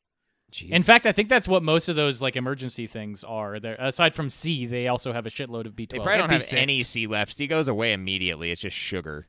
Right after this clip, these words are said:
Speaker 3: They have, like, a thousand percent of your daily amount of C you
Speaker 1: They
Speaker 3: need
Speaker 1: probably don't have
Speaker 3: and
Speaker 1: any C by the
Speaker 3: piss
Speaker 1: time
Speaker 3: it
Speaker 1: you're
Speaker 3: all
Speaker 1: eat-,
Speaker 3: out.
Speaker 1: drink eating it. Jesus, we have <laughs> eating and drinking mixed up. It's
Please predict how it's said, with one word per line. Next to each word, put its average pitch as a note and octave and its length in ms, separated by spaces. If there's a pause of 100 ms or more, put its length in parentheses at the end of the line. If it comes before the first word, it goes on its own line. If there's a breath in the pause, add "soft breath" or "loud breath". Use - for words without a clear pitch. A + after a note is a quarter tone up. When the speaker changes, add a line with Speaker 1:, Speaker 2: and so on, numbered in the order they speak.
(120)
Speaker 3:
They F3 140
have, G#3 100
like, F3 120
a E3+ 60
thousand F3 380
percent D#3+ 320
of D3+ 60
your C3+ 100
daily C3+ 320
amount C3 240
of B2 60
C D3 160
you B2 180
Speaker 1:
They G3 80
Speaker 3:
need - 60
Speaker 1:
probably D4+ 140
don't B3 100
have A#3+ 80
Speaker 3:
and C#4 120
Speaker 1:
any F#4 100
C G#3+ 200
by E3+ 140
the E3+ 60
Speaker 3:
piss F3 80
Speaker 1:
time G3+ 80
Speaker 3:
it - 20
Speaker 1:
you're F#3 100
Speaker 3:
all E3+ 120
Speaker 1:
eat-, - 20
Speaker 3:
out. B2 140
Speaker 1:
drink E3 340
eating F#2 260
it. A2 160
Jesus, D#3 420
we D3 100
have F3 140 (120)
<laughs> - 100
eating F#3+ 320
and E3 100
drinking E3 520
mixed D#3 260
up. D3+ 220
It's C3+ 100